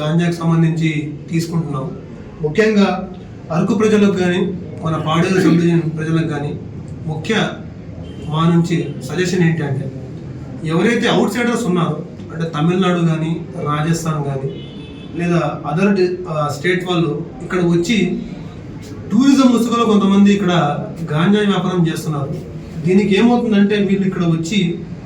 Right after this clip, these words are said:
హౌస్ రెంట్ తీసుకొని ఇక్కడ ఉంటారు. So వీళ్ళు ఏం చేస్తారంటే, హౌస్ రెంట్ తీసుకొని షార్ట్ టర్మ్ ఒక సిక్స్ మంత్స్ కోసమో, వన్ ఇయర్ కోసమో ఇక్కడ వీళ్ళు తీసుకుంటారు. తీసుకొని వీళ్ళు ఏం చేస్తారంటే, టూరిజం కోసం వచ్చాం,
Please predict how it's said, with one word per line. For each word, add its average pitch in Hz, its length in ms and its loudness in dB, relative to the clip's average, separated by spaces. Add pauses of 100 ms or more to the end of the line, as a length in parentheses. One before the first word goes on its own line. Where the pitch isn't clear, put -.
(340)
హౌస్ 214 300 0
రెంట్ 202 260 2
తీసుకొని 190 380 -2
ఇక్కడ - 320 -4
ఉంటారు. 151 420 0 (1080)
So - 60 -4 (140)
వీళ్ళు 196 220 6
ఏం 254 120 4
చేస్తారంటే, 226 440 2
హౌస్ 202 380 2
రెంట్ 208 300 0
తీసుకొని 196 460 2 (480)
షార్ట్ 226 320 0
టర్మ్ 175 220 0
ఒక 165 140 -4
సిక్స్ 196 300 -4
మంత్స్ 196 220 2
కోసమో, 180 300 -2 (120)
వన్ 180 140 2
ఇయర్ 190 180 -2
కోసమో 175 320 -4
ఇక్కడ 170 180 -2 (100)
వీళ్ళు 170 440 0 (140)
తీసుకుంటారు. 165 500 -4 (500)
తీసుకొని 220 380 0
వీళ్ళు 202 240 4
ఏం 247 100 2
చేస్తారంటే, 196 540 0 (840)
టూరిజం 240 420 2
కోసం 208 260 2
వచ్చాం, 185 380 -4